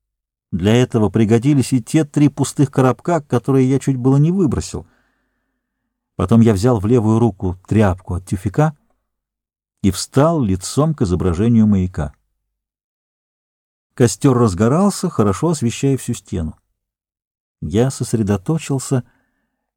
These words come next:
пытаясь вызвать в памяти знакомую картину. Мне казалось, что я уже слышу крики чаек и чувствую соленый запах моря. Изображение становилось все более выпуклым, словно выступая из стены.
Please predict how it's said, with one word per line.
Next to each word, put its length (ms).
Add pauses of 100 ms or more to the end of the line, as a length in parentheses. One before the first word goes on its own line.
пытаясь 480
вызвать 400
в 120
памяти 460
знакомую 640
картину. 720 (1000)
Мне 220
казалось, 400
что 180
я 160
уже 160
слышу 400
крики 300
чаек 800 (100)
и 60
чувствую 680 (480)
соленый 480
запах 380
моря. 340 (880)
Изображение 800
становилось 580
все 220
более 400
выпуклым, 1000 (120)
словно 400
выступая 560
из 180
стены. 520